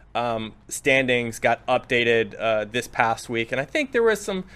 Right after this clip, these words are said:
murmurs around Newbury Park, uh, falling down in the pecking order. Uh, they went to three after Jesuit. New Orleans Jesuit went to one. Carmel went to two.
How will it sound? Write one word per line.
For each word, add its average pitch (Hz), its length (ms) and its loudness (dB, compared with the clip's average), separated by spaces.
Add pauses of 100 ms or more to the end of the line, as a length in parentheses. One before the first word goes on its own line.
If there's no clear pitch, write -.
(140)
murmurs 233 680 4
around 202 440 2
Newbury 196 440 4
Park, 190 580 2
uh, 160 180 4
falling 185 520 4
down 170 300 6
in 170 120 -2
the 165 80 0
pecking 165 480 0
order. 156 540 4 (300)
Uh, 143 200 6
they 151 160 4
went 156 200 0
to 147 80 0
three 139 600 2 (340)
after 127 680 2
Jesuit. 123 560 0 (300)
New 123 100 0
Orleans 127 260 0
Jesuit 120 280 -4
went 117 140 -8
to 131 60 -10
one. 117 320 -6
Carmel 123 440 -4
went 113 180 -6
to 113 80 -8
two. 120 400 -4